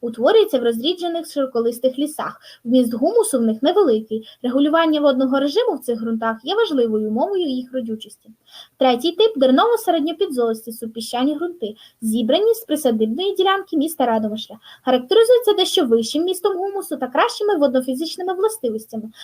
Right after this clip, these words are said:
придатні для вирощування вибагливіших культур. Четвертий тип — дерново-силабо-підзолисті супіщані ґрунти,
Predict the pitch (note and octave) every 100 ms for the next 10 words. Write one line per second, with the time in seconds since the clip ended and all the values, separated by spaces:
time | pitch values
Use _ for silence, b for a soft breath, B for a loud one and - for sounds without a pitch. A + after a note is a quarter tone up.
0 | B C4 A#3 B3 E4+ A#4+ A4+ G#4+ G#4 G#4+
1 | - G4 G#4 G#4 G#4 B3+ A3+ A3+ A3+ A3
2 | A3+ - A3+ A3 - b b - F#4+ -
3 | A#3+ A3+ E4+ F4 G#4+ E4+ C4 C#4+ A#4+ A4+
4 | G#4 F#4+ G4 G4+ G#4 A4+ F4+ E4 D#4+ D#4+
5 | D4+ - _ - A3+ B3+ A#3 - D4+ G4
6 | D4+ D#4 C4 G#3